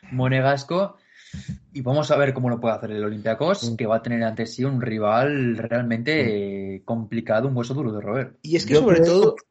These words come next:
Speaker 2: yo, yo
Speaker 3: Sí.
Speaker 2: creo, perdón, que si esto fuese N B A sería clara serie de seis partidos para
Speaker 1: Para siete.
Speaker 2: Yo, para mí sería de seis, pero un tres uno se me queda corto. O sea, me parece que el Mónaco quizá puede dar un poquito más guerra, así que no descarto un quinto.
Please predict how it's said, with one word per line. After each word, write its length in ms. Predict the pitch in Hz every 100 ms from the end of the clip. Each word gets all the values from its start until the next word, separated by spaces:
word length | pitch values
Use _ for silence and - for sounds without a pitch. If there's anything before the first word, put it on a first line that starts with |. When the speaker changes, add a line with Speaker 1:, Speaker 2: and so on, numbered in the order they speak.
| _
Speaker 2:
yo, 200 | 131 143
yo 120 | 151
Speaker 3:
Sí. 80 | 147
Speaker 2:
creo, 160 | 151
perdón, 400 | - _ 139 170 -
que 140 | 135
si 140 | 120 127
esto 240 | 120 147
fuese 260 | 123 120 127
N 160 | 123
B 180 | 113 110
A 120 | 127
sería 640 | 139 117 110 127 127 120 - - _ _ - _ _
clara 340 | 135 147 151
serie 340 | 143 147 147 160
de 140 | 120
seis 220 | - 120
partidos 640 | 117 117 113 107 127 127 123
para 640 | 104 98 90 87 87 - - 98 107
Speaker 1:
Para 160 | 123 120
siete. 360 | 127 117 104 _ _ - - - - 131
Speaker 2:
Yo, 220 | 120 147
para 140 | 147
mí 120 | 147
sería 180 | 160 160
de 100 | 120
seis, 300 | 110 98 92 - - - _
pero 160 | 135
un 60 | 151
tres 200 | 160 143
uno 120 | 160
se 120 | 143
me 80 | 123
queda 200 | 120 123
corto. 360 | 110 107 92 90
O 40 |
sea, 360 | 113 104 104 104
me 80 | 101
parece 220 | 107 120
que 80 | 117
el 80 | 120
Mónaco 420 | 120 123 120 123
quizá 300 | 101 113 107
puede 160 | 117
dar 80 | 110
un 80 | 107
poquito 260 | 101 107 104
más 180 | 98
guerra, 220 | 104 104 117
así 140 | 98
que 80 | 98
no 100 | 98
descarto 320 | 104 101 98
un 80 | 95
quinto. 380 | - 101 127